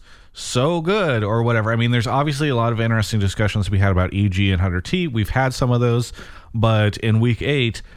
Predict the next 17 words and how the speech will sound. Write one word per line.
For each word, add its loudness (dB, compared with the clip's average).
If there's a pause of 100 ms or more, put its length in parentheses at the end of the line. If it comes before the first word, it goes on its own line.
(100)
I 4
think 0
a 2
lot 2
of 0
this 0
is 0
just, 0
we're 2
kinda 2
waiting 0
for -2
the 0
dust 0
to 0
clear -2
and, -2